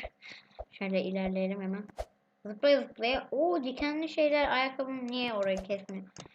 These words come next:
Keşke böyle gerçeksi bir tane şey yapsalar. Bu arada şuraya gidebilir miyim?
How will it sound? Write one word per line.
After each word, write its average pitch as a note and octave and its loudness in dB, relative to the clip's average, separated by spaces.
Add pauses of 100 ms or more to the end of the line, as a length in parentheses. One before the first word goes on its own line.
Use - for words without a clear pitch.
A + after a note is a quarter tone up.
(320)
Keşke E4+ 4
böyle D4+ 10
gerçeksi A#3 2
bir C#4 -4
tane C4+ -2
şey C4+ 0
yapsalar. B3 -2
Bu A#3 2
arada G#3+ 0 (580)
şuraya G3+ 0
gidebilir G#3 -4
miyim? G3+ -4